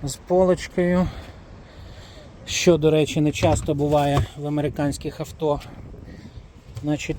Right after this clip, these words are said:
тут у нас всіляке там барахло, це підклали, щоб не, не тарабанило. Значить, електроляда з можливістю відкрити з зайнятими руками. Закриваємо.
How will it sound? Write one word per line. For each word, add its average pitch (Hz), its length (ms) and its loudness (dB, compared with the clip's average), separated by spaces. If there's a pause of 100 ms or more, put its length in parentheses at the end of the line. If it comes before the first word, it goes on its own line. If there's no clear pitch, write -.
тут 185 220 2
у 160 40 0
нас 147 420 0 (260)
всіляке 151 500 -2
там 143 200 -4
барахло, 180 300 -4
це - 140 -4
підклали, 143 440 0
щоб 127 200 -8
не, 135 200 -2 (640)
не 143 160 -4
тарабанило. 120 720 -2 (1000)
Значить, 175 340 0
електроляда 185 680 4
з - 80 -4
можливістю 160 520 -2
відкрити 143 580 -2 (180)
з 135 680 0 (600)
зайнятими 147 480 2
руками. 247 480 2 (2750)
Закриваємо. 127 760 0